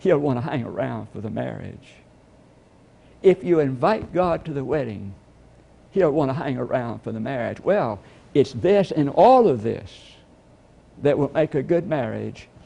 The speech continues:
better. Let us pray. Lord, we thank you for our marriages.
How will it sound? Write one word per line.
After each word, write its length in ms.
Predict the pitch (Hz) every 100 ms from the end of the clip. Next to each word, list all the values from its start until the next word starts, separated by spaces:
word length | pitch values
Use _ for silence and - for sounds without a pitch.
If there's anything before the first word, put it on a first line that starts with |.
| - - -
better. 380 | 117 117 92 90 - - - - - _ _ _ _ - -
Let 160 | 131
us 80 | 104
pray. 380 | - - 101 92 - - - _ _ _ - _ _ _ _ _ -
Lord, 200 | 175 170
we 80 |
thank 320 | 170 170 170 160
you 80 |
for 140 | 147 135
our 180 | 135 123
marriages. 580 | 139 139 139 147 147